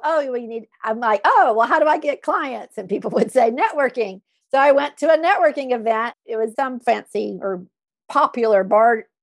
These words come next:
downtown. And I walk in and the place is just, like, full of people that are having the time of their lives. And I didn't know any of them. So I just went home.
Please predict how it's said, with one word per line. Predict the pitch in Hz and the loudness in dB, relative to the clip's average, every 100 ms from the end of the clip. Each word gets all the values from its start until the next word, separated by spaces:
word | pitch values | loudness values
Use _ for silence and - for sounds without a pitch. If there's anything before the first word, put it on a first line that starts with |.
| - | -10
downtown. | 190 196 - 262 220 190 208 - _ _ 214 | -10 -8 -6 -4 -2 -4 -8 -14 _ _ 0
And | |
I | 220 226 | 2 6
walk | 269 285 - | 6 4 2
in | 311 302 | -6 -4
and | 277 | -4
the | 247 - - | -4 -8 -6
place | 285 285 269 | -4 -2 -4
is | 208 | 0
just, | 247 220 240 | 0 0 0
like, | 220 - _ _ _ _ _ _ _ _ _ | 0 0 _ _ _ _ _ _ _ _ _
full | 415 453 440 440 415 359 | 0 2 2 0 2 2
of | 269 | 2
people | 359 320 311 | 0 0 2
that | 294 262 | 4 2
are | 262 | 0
having | 285 294 269 | -4 -6 -6
the | 247 | -6
time | - 277 294 330 285 | -8 -10 -6 -4 -2
of | |
their | 233 208 | 0 0
lives. | 180 220 330 427 208 | 0 2 2 0 -6
And | - | -10
I | 214 | -14
didn't | 294 330 214 | -10 -8 -6
know | 196 | -6
any | - 208 247 | -6 -2 0
of | 262 | 0
them. | 277 254 | -4 -6
So | 220 | -2
I | 202 | -2
just | 208 190 | -4 -10
went | 208 - | -12 -10
home. | 190 165 | -12 -12